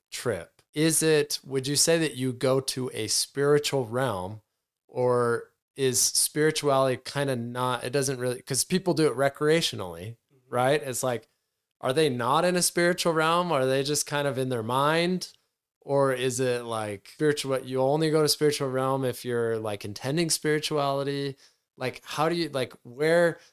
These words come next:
Speaker 1: the, I guess the question is, what's the location?
Speaker 2: Uh-huh.
Speaker 1: Like, where are you in, in these trips? And another related part of that is, if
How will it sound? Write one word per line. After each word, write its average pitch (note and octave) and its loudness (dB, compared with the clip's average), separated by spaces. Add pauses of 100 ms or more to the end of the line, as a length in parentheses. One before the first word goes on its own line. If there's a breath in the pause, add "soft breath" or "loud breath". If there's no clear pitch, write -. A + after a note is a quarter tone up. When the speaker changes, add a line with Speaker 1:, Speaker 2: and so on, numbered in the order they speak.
(140)
Speaker 1:
the, C#3+ -4
I C3 0
guess F3 2
the D3 0
question C#3+ 0
is, A2+ -6 (120)
what's C#3 -4
the D3 0
location? B2 -2 (540)
Speaker 2:
Uh-huh. - -20
Speaker 1:
Like, C3+ -2
where D3 4
are C#3 4
you G2 -4 (240)
in, C3 0
in B2+ -4
these A#2+ 0
trips? - -6
And B2 -6 (100)
another C#3+ 0
related C3 0
part A#2 -4
of G#2 -10
that G2 -8
is, G#2 -8 (360 loud breath)
if C3 -4